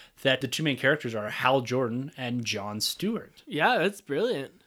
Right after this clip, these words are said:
Speaker 1: What are your thoughts? Now, Deadpool two had a few things to say
Speaker 2: <laughs>
Speaker 1: about the last Green Lantern film.
Speaker 2: That's right, yeah. They weren't too kind on that one. Um, honestly, this is gonna be a tough sell to general audiences because that movie's kind of been beat up about a lot. And,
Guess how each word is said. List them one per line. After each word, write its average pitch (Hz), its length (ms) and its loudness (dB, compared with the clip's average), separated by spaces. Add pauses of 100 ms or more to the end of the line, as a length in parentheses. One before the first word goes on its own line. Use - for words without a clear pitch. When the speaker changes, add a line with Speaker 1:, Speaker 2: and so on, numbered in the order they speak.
(340)
Speaker 1:
What 147 160 4
are 196 40 0
your 185 80 4
thoughts? 196 360 0
Now, 135 400 2
Deadpool 151 480 4
two 208 180 2
had 143 240 6
a 131 40 0
few 147 180 4
things 147 200 6
to 202 100 8
say 180 280 8
Speaker 2:
<laughs> 214 60 10
Speaker 1:
about 247 560 4
the 127 80 0
last 135 340 6
Green 127 140 -2
Lantern 110 360 -4
film. 175 220 4
Speaker 2:
That's 180 180 2
right, 185 360 6
yeah. 175 460 4
They 175 100 2
weren't 285 200 2
too 311 120 0
kind 294 300 0
on 180 120 2
that 226 220 2
one. 180 340 2
Um, 175 560 2 (460)
honestly, 330 680 2
this 277 200 2
is 339 100 -2
gonna 349 180 0
be 320 140 0
a 302 60 -2
tough 262 220 0
sell 285 280 0
to 247 100 -2
general 196 360 2
audiences 185 480 2
because 190 460 0
that 226 200 4
movie's 269 280 0
kind 233 240 -2
of 240 60 0
been 240 140 0
beat 202 180 0
up 254 180 0
about 156 460 0
a 156 240 2
lot. 165 440 2
And, 175 260 -4